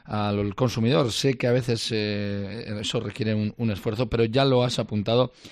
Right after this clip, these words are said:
Si aquí en Navarra, aquí en España, aquí en Europa se exige, bueno, pues una ga-, unos mínimos de calidad y unos controles,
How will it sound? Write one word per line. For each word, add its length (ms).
Si 640
aquí 220
en 80
Navarra, 400
aquí 140
en 80
España, 580
aquí 180
en 60
Europa 720
se 440
exige, 920
bueno, 300
pues 220
una 160
ga-, 240
unos 240
mínimos 360
de 80
calidad 420
y 40
unos 300
controles, 680